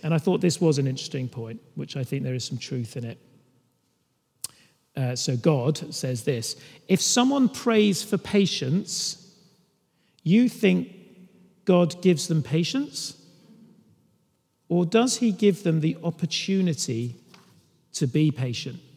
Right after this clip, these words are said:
If he prayed for courage, does God give him courage, or does he give him opportunities to be courageous?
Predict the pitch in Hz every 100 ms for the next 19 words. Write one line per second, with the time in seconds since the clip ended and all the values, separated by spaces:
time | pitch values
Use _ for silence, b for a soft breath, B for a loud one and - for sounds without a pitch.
0 | _ _ _ _ _ _ _ _ _ _
1 | _ _ _ _ _ _ - 175 220 214
2 | - 226 220 - 185 - 214 226 254 -
3 | 208 165 - 180 160 175 160 160 - 170
4 | 196 190 175 165 175 165 165 175 165 175
5 | 180 175 180 - 233 247 220 147 139 -
6 | 151 151 156 - 160 196 220 170 127 -
7 | -